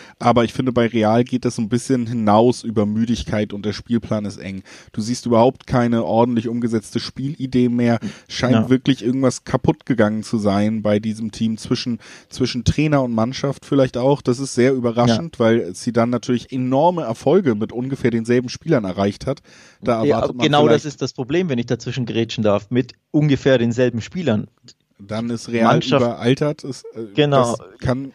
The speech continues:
Speaker 1: natürlich sein. Und, äh, Zidane hat vielleicht auch so ein bisschen seinen Mythos verloren, ne? Also ich glaub,
Speaker 2: Ja,
Speaker 1: gerade
Speaker 2: ja.
Speaker 1: zu Beginn seiner Amtszeit,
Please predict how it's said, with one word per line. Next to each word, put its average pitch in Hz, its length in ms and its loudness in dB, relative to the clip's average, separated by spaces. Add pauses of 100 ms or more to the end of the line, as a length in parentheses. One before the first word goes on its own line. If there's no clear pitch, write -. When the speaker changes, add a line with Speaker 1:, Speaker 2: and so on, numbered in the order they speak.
Speaker 1:
natürlich 123 380 -6
sein. 127 280 0 (540)
Und, 127 260 -4
äh, 117 180 2
Zidane 120 420 0
hat 123 120 0
vielleicht 120 300 2
auch 120 60 0
so 131 120 -2
ein - 20 2
bisschen 120 240 0
seinen 117 180 0
Mythos 120 380 -2
verloren, 110 460 0
ne? 120 180 0
Also 110 180 -2
ich - 120 -16
glaub, 113 220 4 (100)
Speaker 2:
Ja, 113 80 0
Speaker 1:
gerade 117 160 2
Speaker 2:
ja. 110 40 -6
Speaker 1:
zu - 140 -8
Beginn 117 300 -2
seiner 117 240 0
Amtszeit, 110 480 -2